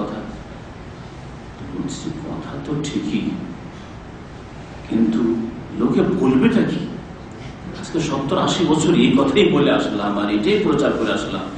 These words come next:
এটাই আমাদের পত্র পত্রিকায় লিখে আসলাম, ম্যাগাজিনে লিখে আসলাম, আজকে যদি বলি তো লোকেরা বলবেটা কি? নামটা বলবো না, কিন্তু যেই ব্যক্তি বলেছেন তিনি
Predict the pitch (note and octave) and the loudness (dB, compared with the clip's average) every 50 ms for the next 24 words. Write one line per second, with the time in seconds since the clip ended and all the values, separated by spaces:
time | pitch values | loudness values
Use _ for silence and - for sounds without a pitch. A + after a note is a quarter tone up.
0 | - - - - - A#2+ C3+ - - G3+ A3+ A3 G#3+ G#3 G3+ G3+ - F3 E3+ D#3+ | -10 -10 -10 0 2 4 6 6 6 6 6 6 4 4 4 4 2 2 2 2
1 | - E3 E3 D3 D#3 D3+ - C#3 C#3 C#3 C#3 B2+ B2 A#2+ B2 - C3+ B2+ A#2+ A#2 | 2 2 2 2 2 2 2 2 2 2 4 4 4 4 4 4 4 2 2 0
2 | A#2+ B2 A2+ A#2 B2 A#2+ A#2+ A#2+ A#2 A#2+ B2 B2 A#2+ A#2+ A#2+ A#2+ B2 - A#2+ A#2+ | 0 2 2 4 4 4 4 4 2 2 2 2 2 2 2 0 -2 -4 -4 -4
3 | A#2 A#2+ A#2 - - - - - - - - - F3+ G3 G3 - - G#3+ G3+ - | -4 -4 -6 -6 -10 -10 -12 -14 -14 -14 -8 -2 0 0 0 0 0 -2 0 0
4 | F3+ E3+ - - - - - - - - - - G#3+ - - A#3+ A3+ - A2 - | 0 2 2 2 4 4 4 2 2 2 2 2 2 4 4 4 4 4 4 4
5 | C4 - E3+ B3+ - - - D#4 - - - - - - - - - - - - | 6 8 8 8 8 8 6 6 4 4 2 0 -4 -8 -10 -12 -12 -14 -14 -14
6 | - - - - - - - - - - - - - - - - - - - - | -16 -16 -16 -16 -16 -16 -16 -16 -14 -14 -14 -14 -14 -14 -16 -16 -16 -16 -14 -14
7 | - - - - - - - - A2+ A#2 B2 B2+ B2+ C3 C3+ C#3 B2+ A#2 A2+ A#2 | -14 -14 -14 -14 -16 -14 -6 -2 2 4 6 6 6 6 6 6 6 4 4 4
8 | A2 G#2+ G#2+ G#2 G2+ G#2 G#2 G2 G2+ G2+ G2+ G#2+ G#2 G#2 G2+ G2 - - G#2+ G2+ | 4 4 2 2 2 2 2 2 0 0 0 2 2 2 2 0 0 0 0 0
9 | G2 - - - - - - - - - - - - - - - G#2 A#2+ B2 B2 | 0 0 -2 -4 -6 -8 -8 -10 -10 -10 -10 -10 -12 -12 -8 0 4 4 6 6
10 | B2 B2 B2 A#2 B2 - B2 G#2+ G#2+ A2 A2 A2 G#2+ G#2+ G#2+ G#2+ G#2 G#2 G2+ A2 | 6 6 6 4 4 2 2 2 4 4 4 4 2 2 2 2 0 2 4 4
11 | G#2+ A2 | 4 4